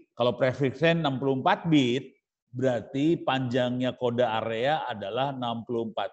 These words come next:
bit. Tolong diingat, I P versi enam ini panjang totalnya adalah seratus dua puluh delapan bit. Sementara enam puluh empat bit adalah kode area. Artinya apa? Setengah dari I P-nya, setengah dari nomor itu adalah kode area.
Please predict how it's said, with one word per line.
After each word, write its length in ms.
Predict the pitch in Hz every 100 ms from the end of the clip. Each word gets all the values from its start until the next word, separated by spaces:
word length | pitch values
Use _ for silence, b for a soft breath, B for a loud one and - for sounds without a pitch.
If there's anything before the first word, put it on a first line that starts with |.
| _
bit. 240 | 90 - _ _ b b _
Tolong 320 | 85 95 110
diingat, 400 | 123 143 160 123 - - _ _ _ 104
I 80 | 104
P 160 | 127 123
versi 480 | 135 123 117 135 120
enam 320 | 123 120 123
ini 400 | 117 117 156 170
panjang 400 | 127 127 123 120
totalnya 720 | 120 120 117 110 117 180 139
adalah 320 | 107 98 127
seratus 720 | 156 - 139 120 113 - 151 -
dua 320 | 123 120 110
puluh 240 | 120 120
delapan 560 | 104 98 90 107 113 120
bit. 240 | 135 - - _ b b
Sementara 640 | - 170 151 127 120 139 165
enam 240 | 147 135
puluh 320 | 123 131 127
empat 240 | 127 117 110
bit 240 | 170 170
adalah 400 | 127 107 107 113
kode 240 | - 104 104
area. 480 | 98 110 117 104 - -
Artinya 800 | 147 135 131 131 131 127 95 92
apa? 480 | - 120 135 160 B B
Setengah 640 | - - 180 226 247 208 113 139
dari 240 | 131 131
I 240 | 110 117
P-nya, 560 | 110 123 113 110 107 151
setengah 400 | - 175 190 180
dari 240 | 143 139
nomor 320 | 139 131 135 123
itu 240 | 104 185
adalah 240 | 104 123
kode 160 | 117 101
area. 300 | 98 95